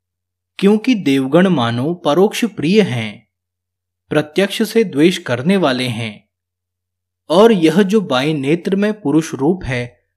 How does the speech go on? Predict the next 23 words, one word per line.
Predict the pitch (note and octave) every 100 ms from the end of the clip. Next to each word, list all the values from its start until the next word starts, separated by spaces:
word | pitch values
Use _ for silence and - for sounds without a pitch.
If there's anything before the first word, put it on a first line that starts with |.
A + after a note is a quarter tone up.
| -
वह | D#3+ F#3 A3
इस | A3 G#3+
इंद्र | - E3 F#3+ G3
की | F#3+ G#3
पत्नी | - B2 - A#2+ A2 - _ -
विराट | C3+ D3 D3 E3+ E3
अन्न | C3+ E3 F#3+
है। | D#3 A#2 G#2 G2+ _ _ _ _ _ _ _ _ _ _ _ _ -
उन | G3+ A#3+
दोनों | E3 C#3 F3+ G#3+
का | A#3
यह | G#3+ F3+ G3
मिलन | E3 C3 D3+ F#3
का | F#3
स्थान | C#3+ - A#2 D3 D3
है, | A#2 G#2+ _ _ _ -
जो | D3+ F3 A3
कि | A#3+
यह | A#3 G3 A3+
हृदय | F3 B2 C3 F3+
अंतर्गत | - B2 A#2 A#2+ A#2+ F3+ -
आकाश | A#2 A2+ B2 D#3+ F3+
है। | A#2+ G#2 F#2+